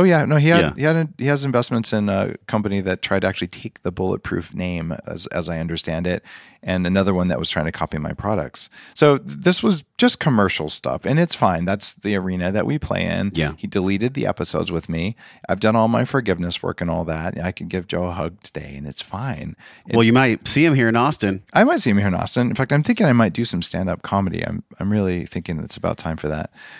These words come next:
Speaker 1: uh, if I'm not too angry for it. But the, the thing about that i-, is not at all to pick on Joe. It's that having twenty-five thousand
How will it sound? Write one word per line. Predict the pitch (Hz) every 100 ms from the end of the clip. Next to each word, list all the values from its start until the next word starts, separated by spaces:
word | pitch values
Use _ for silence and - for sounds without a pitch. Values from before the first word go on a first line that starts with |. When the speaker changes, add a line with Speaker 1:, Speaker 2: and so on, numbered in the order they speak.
| - - _ -
Speaker 1:
uh, | 92 92
if | 92 -
I'm | 90
not | 76
too | - -
angry | 82 78
for | 80 -
it. | 76 - - - - _
But | - 135 127 - _ - _ _ _ _ -
the, | 147 143 135 - -
the | - 160
thing | 156 214
about | 208 120 107
that | 107 95 - - _ _ _
i-, | 110 -
is | 131 120
not | 143 151
at | 135
all | 127 117 -
to | 123
pick | 120 120 -
on | 110
Joe. | 107 170 143
It's | - 110 -
that | 120 -
having | 151 190
twenty-five | 175 - 135 156 139 147
thousand | - 92 110 120 123 113